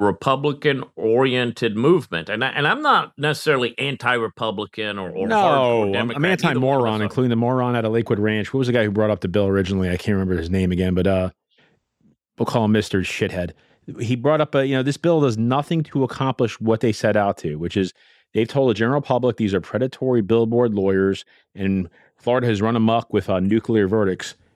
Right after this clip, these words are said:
Speaker 2: This has done nothing to stop that at all. All it does is create a, just a greater opportunity for profit for insurance companies who do not need that. And, and by the way,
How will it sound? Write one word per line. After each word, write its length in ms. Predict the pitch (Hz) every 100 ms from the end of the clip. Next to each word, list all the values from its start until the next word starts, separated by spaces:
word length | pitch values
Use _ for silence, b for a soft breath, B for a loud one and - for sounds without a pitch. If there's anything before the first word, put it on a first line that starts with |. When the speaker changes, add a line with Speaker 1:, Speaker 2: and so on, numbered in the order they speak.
| _ _
Speaker 2:
This 200 | 117 110
has 140 | 120
done 180 | 120 113
nothing 260 | 110 107 110
to 120 | 101
stop 340 | - 107 104
that 200 | 92 78
at 80 | 78
all. 320 | 90 95 - - b b
All 240 | - 127 156
it 60 |
does 220 | 151 147 127
is 140 | 113
create 320 | - 123 117
a, 80 | 107
just 180 | 98 -
a 40 |
greater 580 | 90 98 107 120 131 117 _ _ _ _ -
opportunity 420 | 107 110 - 110
for 100 | 101
profit 540 | - 101 98 - 98
for 300 | - - 101
insurance 360 | 95 - 110 107
companies 220 | - 95
who 80 | 90
do 120 | 90
not 180 | 104 107
need 160 | 117 117
that. 240 | 78 - B B
And, 180 | 131 120
and 220 | - 175 143
by 100 | 156
the 80 |
way, 300 | 135 135 82